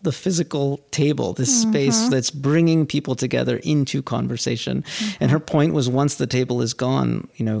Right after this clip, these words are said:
Speaker 1: who are we? And I think
Speaker 2: Mm-hmm.
Speaker 1: she's pointing to, to a medium there in a way. You need
Speaker 2: Mm-hmm.
Speaker 1: a,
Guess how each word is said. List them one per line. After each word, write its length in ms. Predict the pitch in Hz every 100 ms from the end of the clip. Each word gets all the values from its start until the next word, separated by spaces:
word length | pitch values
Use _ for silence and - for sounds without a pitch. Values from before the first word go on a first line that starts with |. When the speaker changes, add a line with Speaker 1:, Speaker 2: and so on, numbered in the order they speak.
| -
Speaker 1:
who 140 | 127 139
are 160 | 123
we? 320 | 127 - - 113
And 140 | 127
I 60 | -
think 220 | - 117
Speaker 2:
Mm-hmm. 40 | -
Speaker 1:
she's 160 | 123
pointing 500 | - 147 143 131 127
to, 360 | - 127 127 127 _ - -
to 160 | 139
a 60 | 131
medium 480 | 131 165 175 - -
there 260 | 117 - -
in 80 |
a 60 | -
way. 180 | - -
You 160 | 117 120
need 260 | 123 123 123
Speaker 2:
Mm-hmm. 440 | 185 - - -
Speaker 1:
a, 320 | 123 120 117